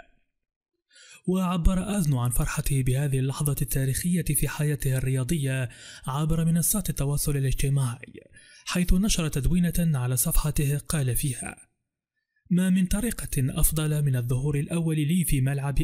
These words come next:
أليونز أرينا مع الأنصار. سعيد جدا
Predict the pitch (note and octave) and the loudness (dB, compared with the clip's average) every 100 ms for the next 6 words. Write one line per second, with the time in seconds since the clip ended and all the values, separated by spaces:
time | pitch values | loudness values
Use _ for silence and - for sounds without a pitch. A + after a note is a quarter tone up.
0 | - C#3 C#3+ C#3+ B2+ F3+ E3+ C#3+ C3 B2 | 0 -2 0 0 -2 -2 0 0 2 0
1 | A#2 B2+ C3 - - D#2+ - - _ _ | -2 -2 0 0 -2 -8 -14 -16 _ _
2 | _ _ - B2 B2 A#2+ B2 D3+ D#3 D3 | _ _ -2 -2 -2 0 0 0 0 0
3 | C#3 | 0